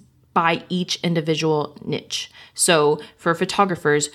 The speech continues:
you'll just purchase your photographer bundle. For boutique owners,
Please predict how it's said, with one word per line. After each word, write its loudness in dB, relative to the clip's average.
you'll 0
just -6
purchase 0
your 2
photographer -2
bundle. -4
For 4
boutique 2
owners, 0